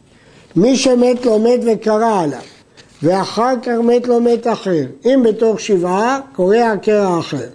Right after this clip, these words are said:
ואם לאחר שבעה, מוסיף על הקרע הראשון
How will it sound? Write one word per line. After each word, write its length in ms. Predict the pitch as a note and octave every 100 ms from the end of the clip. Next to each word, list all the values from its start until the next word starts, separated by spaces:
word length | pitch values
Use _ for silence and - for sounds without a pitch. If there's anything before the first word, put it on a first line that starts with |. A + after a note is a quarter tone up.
| _ - - _
ואם 220 | D3+ F3+
לאחר 480 | G3+ G3+ - B3+ E4
שבעה, 520 | A#3+ C4 A3 A3+ A#3+
מוסיף 680 | A#3 G#3 G3 - D4 D4+ C#4+
על 160 | A3+ G#3
הקרע 640 | G#3 G#3 C4+ C#4 B3 A3
הראשון 720 | G#3+ A3+ A3 - D4+ D4 C4+